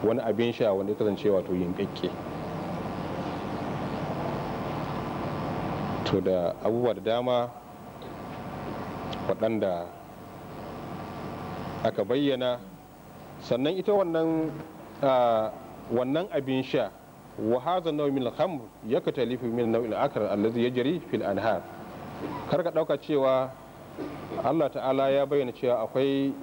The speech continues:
idandunan ruwa guda hudu a suratul Muhammad sallallahu alaihi wasallam ko kuma a su-, a su-,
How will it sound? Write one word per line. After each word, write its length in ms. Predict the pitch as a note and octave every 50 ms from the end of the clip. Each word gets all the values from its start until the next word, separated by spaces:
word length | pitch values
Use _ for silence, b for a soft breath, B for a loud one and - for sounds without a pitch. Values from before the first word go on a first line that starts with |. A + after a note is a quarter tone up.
| - - - - - - - - - - - - -
idandunan 560 | C3 C#3 C#3 C3+ C#3 D3+ D3 C#3+ B2+ A#2 A2+
ruwa 260 | A#2+ C3 C3+ C3+ C3+ B2+
guda 320 | A#2+ A2+ A#2 A#2+ B2 B2
hudu 440 | A#2+ D#3+ D#3 D#3 E3 E3+ F3 E3+ E3+ - - - - - - - - -
a 80 | - A2
suratul 320 | - - C#3 C3 - C3
Muhammad 420 | A2+ G#2+ - C#3 C3+ C3 B2 A2+ - - - - - - - -
sallallahu 300 | - G3 A#2 A#2+ A#2 A2
alaihi 160 | A2 A#2 A#2 A#2
wasallam 200 | - B2 A#2 G#2+
ko 100 | A#2 A#2
kuma 160 | A#2+ A#2+ A#2+ G#2+
a 60 | G#2
su-, 120 | - C3+
a 80 | A#2+ A2
su-, 180 | - - C3+